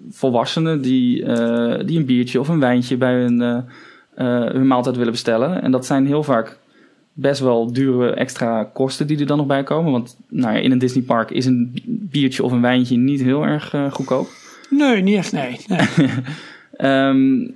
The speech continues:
Speaker 1: dus het is, ja, het is mooi dat ze dat nu als optie aanbieden. Misschien is het, eh, op basis van veel klachten die geweest zijn. Misschien is het een trucje om de dining plans wat meer proberen te verkopen.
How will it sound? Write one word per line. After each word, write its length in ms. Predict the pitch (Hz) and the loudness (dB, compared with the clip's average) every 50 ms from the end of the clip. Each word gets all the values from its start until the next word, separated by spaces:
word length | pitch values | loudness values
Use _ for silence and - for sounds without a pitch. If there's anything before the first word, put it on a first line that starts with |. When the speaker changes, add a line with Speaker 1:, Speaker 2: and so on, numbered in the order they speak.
| - - | -16 -14
Speaker 1:
dus 220 | - - 185 175 170 | -6 -4 -2 -2 -2
het 120 | 190 185 | 0 0
is, 160 | 190 175 175 - - | 0 0 0 0 0
ja, 160 | 139 131 139 | 0 2 2
het 100 | 123 127 | 0 0
is 80 | 131 | 0
mooi 180 | 147 170 156 135 | 0 2 2 2
dat 100 | 131 127 | 2 2
ze 60 | - 131 | 0 0
dat 120 | 127 127 | 0 2
nu 100 | 131 123 | 2 2
als 120 | 117 - | 2 0
optie 240 | 104 - - - - | -2 -4 -2 -2 0
aanbieden. 320 | - 156 151 143 135 131 131 | 0 0 0 0 0 0 0
Misschien 220 | 131 - - 160 | 0 0 0 0
is 100 | 147 131 | 0 0
het, 180 | 139 131 131 - | 0 -2 -2 -2
eh, 60 | 123 | 0
op 80 | 120 120 | 0 0
basis 260 | 127 120 123 - - | 0 0 0 -2 -4
van 120 | - 123 | -6 -4
veel 120 | 123 131 117 | -2 -2 -2
klachten 280 | - 143 156 165 - 170 | 0 -2 -2 -2 -2 -2
die 100 | 165 170 | -2 -2
geweest 240 | - 156 151 156 156 | -2 0 -2 -2 0
zijn. 160 | 160 156 156 | -2 -2 -2
Misschien 240 | 143 135 - 151 143 | -2 -2 0 0 2
is 80 | 131 127 | 2 0
het 100 | 123 - | 0 -2
een 240 | 123 120 123 - - _ | -4 -4 -4 -8 -18 _
trucje 340 | - 160 151 - - - - | -4 -4 -4 -2 -2 -2 -2
om 140 | - 127 131 | 0 0 0
de 80 | 127 | 0
dining 260 | 120 120 135 160 165 | 2 0 0 0 -2
plans 220 | 160 175 165 160 151 | -2 -2 -2 -2 -2
wat 100 | 151 143 | -2 -2
meer 260 | 151 151 151 143 143 - _ _ | 0 0 0 -2 -4 -6 _ _
proberen 280 | - 147 139 143 147 139 | -8 -6 -4 -2 -2 -4
te 80 | - 127 | -4 -6
verkopen. 480 | 139 120 - 131 127 127 - 156 175 | -6 -2 0 0 0 0 -2 -6 -8